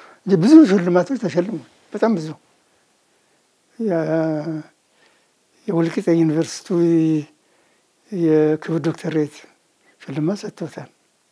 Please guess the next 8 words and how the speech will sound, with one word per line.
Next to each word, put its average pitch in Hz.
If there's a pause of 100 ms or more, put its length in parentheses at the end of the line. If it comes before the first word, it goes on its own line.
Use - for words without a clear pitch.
(1300)
ተሸልሟል። 143 (1080)
ሌሎችም 175
ደግሞ 160
በተለያዩ 226
ቦታዎች 170
በዚህ 165
ሽልማቶች 175
አግኝተዋል። 180